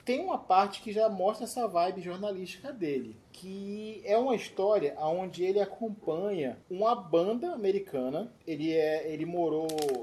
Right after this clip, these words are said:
no norte, no, no norte, na parte oeste, norte dos Estados Unidos, ah, no Oregon, falando, falando mais, mais diretamente, né? Ele morou no Oregon e ele acompanha, tem um quadrinho dele que ele acompanha a turnê de uma banda local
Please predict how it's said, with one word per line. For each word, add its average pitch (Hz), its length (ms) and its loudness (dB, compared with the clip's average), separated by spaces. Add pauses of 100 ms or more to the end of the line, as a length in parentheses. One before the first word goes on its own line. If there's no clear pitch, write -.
no 143 100 -12
norte, 156 380 -2
no, 147 120 -12 (140)
no 139 140 -8
norte, 156 920 -4 (200)
na 131 120 -10
parte 143 760 -6
oeste, 156 800 0 (140)
norte 143 340 0
dos 151 160 -10
Estados 143 260 -2
Unidos, 139 720 -10 (200)
ah, 135 320 -4
no 147 100 -2
Oregon, 175 580 6 (140)
falando, 170 220 -2
falando 165 480 0
mais, 143 280 -8 (140)
mais 135 300 -6
diretamente, 135 440 -8
né? 120 60 -20
Ele 123 100 -14
morou 156 220 0
no 180 80 -6
Oregon 190 480 2 (220)
e 214 420 -8
ele 226 240 8
acompanha, 214 680 0
tem 196 140 0
um 196 60 -2
quadrinho 190 280 -2
dele 170 200 -2
que 190 80 -2
ele 190 80 -2
acompanha 175 720 -2
a 127 80 -12
turnê 160 280 -4
de 165 80 -8
uma 170 160 0
banda 196 380 -2
local 147 640 0